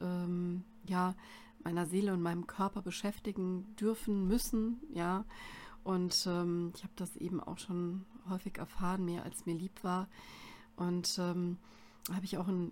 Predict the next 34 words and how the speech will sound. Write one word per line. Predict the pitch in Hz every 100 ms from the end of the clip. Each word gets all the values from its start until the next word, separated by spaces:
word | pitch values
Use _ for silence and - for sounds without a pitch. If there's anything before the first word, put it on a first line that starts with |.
| -
ganz | 175 185
tolles | - 190 180
Buch | - 208
gefunden, | - - - 180 - 190 180
was | 185
ich | -
dir | - 175
auch | -
gerne | 196 180
empfehlen | - - 202 202
kann, | 185 196 190
auch | - 180
wenn's | 196 180 -
ein | 175
bisschen | - 240 - 214 196
teurer | - 208 226 190
ist. | 208 - - - - - - -
Ähm, | 185 185 185
es | 185
ist | 190
von | - 185
Jacques | 180 214 -
Martel | 175 - 185 190 214
und | 202 185
der | 185
hat | 185
das | 196 -
Buch | 202 -
geschrieben, | 196 - 185 190 190
Mein | 180 180
Körper, | - 190 208 214 208
Barometer | 180 185 175 190 -
der | 185 175
Seele. | 151 165 196 175